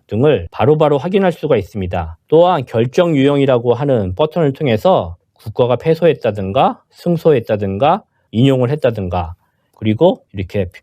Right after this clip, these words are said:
별표 표시를 보시게 되면은 저희 예규 판례 집필 전문가가 해당 예규 판례의 중요도를 감안해서 별을 한 개, 두 개, 세 개씩 표시하는 경우가 있는데, 물론 많으면 많을수록 더 중요한 컨텐츠가 되겠죠.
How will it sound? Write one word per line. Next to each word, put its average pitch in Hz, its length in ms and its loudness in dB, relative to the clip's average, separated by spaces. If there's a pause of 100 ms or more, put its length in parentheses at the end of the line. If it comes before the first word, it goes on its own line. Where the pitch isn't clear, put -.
(140)
별표 98 340 0
표시를 135 520 0
보시게 104 340 -4
되면은 101 580 0
저희 104 300 -2
예규 104 220 0
판례 107 500 -2
집필 113 360 -8
전문가가 101 680 0 (180)
해당 156 460 -2 (280)
예규 107 280 2
판례의 143 720 0 (160)
중요도를 131 520 2
감안해서 107 720 -2 (100)
별을 135 440 0 (180)
한 147 220 0
개, 87 340 0
두 107 160 -8
개, 90 300 0 (160)
세 143 160 -2
개씩 139 260 -2
표시하는 151 480 0
경우가 101 360 0
있는데, 92 460 0
물론 139 460 2 (100)
많으면 131 540 2
많을수록 113 720 0 (100)
더 110 240 0
중요한 104 600 -4 (100)
컨텐츠가 123 540 0
되겠죠. 90 560 -2